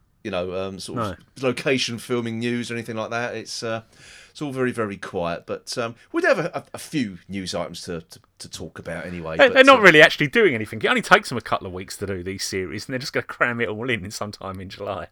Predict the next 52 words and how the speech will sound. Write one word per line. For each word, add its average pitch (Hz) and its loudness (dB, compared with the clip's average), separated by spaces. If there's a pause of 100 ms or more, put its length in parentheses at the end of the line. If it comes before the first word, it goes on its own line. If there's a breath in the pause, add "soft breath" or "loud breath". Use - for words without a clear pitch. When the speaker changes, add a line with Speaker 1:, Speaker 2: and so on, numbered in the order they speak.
Speaker 1:
<laughs> - 0 (1300 loud breath)
Yeah, - 2
I 185 6
reckon 185 2
they're 180 2
just 147 0
having 147 2
a 143 0
nice 139 0
holiday 135 2
in 107 -6
South 117 0
Africa, 117 -2
actually. 95 -4
That's, 95 -2
Speaker 2:
<laughs> - -
Speaker 1:
that's 120 -2
what's 82 -8
go-, 104 -8
really 101 -2
going 78 -6
on 82 -8
there. 98 -8
But, 101 -6
<laughs> - -8
Speaker 2:
Hmm. 165 -6 (1300 loud breath)
Speaker 1:
but, 202 0
um, 202 2
anyway, 170 4 (100)
let's, 254 2
let's 233 0
have 214 0
a 185 -4
look 190 -2
and 165 -2
see - 0
what, 151 -4
what 131 -4
has 120 -4
been 98 -8
going 90 -4
on, 80 -8
uh, 85 -10
since 85 -10
we've, 85 -10
uh, 85 -6
last 85 -10
been 85 -8
with 82 -10
you. 87 -8
So, 123 -2
um, 127 -4